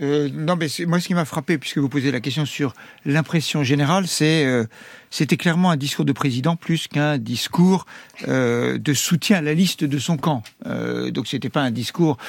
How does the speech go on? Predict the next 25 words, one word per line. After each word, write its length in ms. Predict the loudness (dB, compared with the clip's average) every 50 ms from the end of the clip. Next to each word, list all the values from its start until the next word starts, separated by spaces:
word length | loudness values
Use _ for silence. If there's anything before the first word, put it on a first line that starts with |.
| -16 -18 -20 _ -6
très, 420 | -2 0 2 2 4 2 2 2
euh, 240 | 2 0 0 0 -2 -4 -10 -16 -20 -8 _
euh, 720 | 0 2 2 2 2 0 -2 -4 -6 -8 -8 -8 -6 -4 -2
sur 200 | 0 0 0 2
la 80 | 2 2
vie 140 | 2 0 2
concrète 420 | 0 0 0 2 2 2 2 4
des, 180 | 2 2 2 2
des 180 | 2 2 0
Français, 400 | 0 0 -2 -4 0 0 0 0
c'était 300 | 0 0 -4 -2 0 0
un 80 | 0 0
discours 320 | -2 -4 -4 -4 -2 -2
plus 200 | -2 -2 -2 -2
de, 180 | 0 0 -2 0
de 140 | 0 0 2
vision. 400 | 2 2 0 0 0 0 -2 -2 -4 -8 -10 -10 -10 -12 -14 -12 -2 0
Euh, 380 | 2 4 4 4 2 0 -4 -10 _ _ _ _ _ _ _ _ _ _ _ _ _ -6
rationnel, 840 | -2 2 4 4 4 4 2 4 4 4 4 2 0 -2 -6 -8 -12 -18 _ _ _ _ _ _
pas 160 | 0 2 2
dans 140 | 2 2 2
l'émotionnel, 800 | 2 2 2 2 2 0 0 0 2 2 2 4 2 2 0 -2 -4 -8 -16 -20 -20 -20 -10 0
et 360 | 2 4 4 6 4 2 -2 -8 _ _
probablement, 880 | -6 2 2 4 6 6 4 4 6 4 6 6 6 6 6 4 2 0 -4 -10 -18 -18 -20 -16 -6 -2
euh, 760 | 2 2 4 4 4 4 2 2 2 0 0 -2 -4 -6 -10